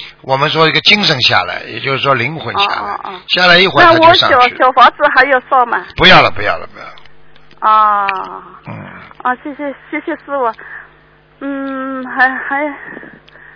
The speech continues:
Speaker 2: 还有其他，我老公要说几句。
Speaker 1: 啊。
Speaker 2: 哎，快点，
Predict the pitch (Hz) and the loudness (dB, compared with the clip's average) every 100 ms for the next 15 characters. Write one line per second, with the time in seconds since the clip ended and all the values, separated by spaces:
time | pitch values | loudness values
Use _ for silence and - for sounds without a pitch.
0 | - - - _ - 330 349 311 - 339 | -20 -20 -20 _ -6 -4 -4 -6 -2 2
1 | 330 330 339 - 254 311 294 - 359 381 | 4 4 0 -4 2 6 6 6 4 4
2 | 339 339 - 254 285 277 - - _ - | 4 -2 -4 -10 -8 -10 -12 -20 _ -12
3 | 92 87 - - 302 247 - - - - | -12 -10 0 4 4 0 -6 -12 -14 -20
4 | - - - - - - - - 359 320 | -20 -20 -20 -20 -20 -20 -20 -2 0 0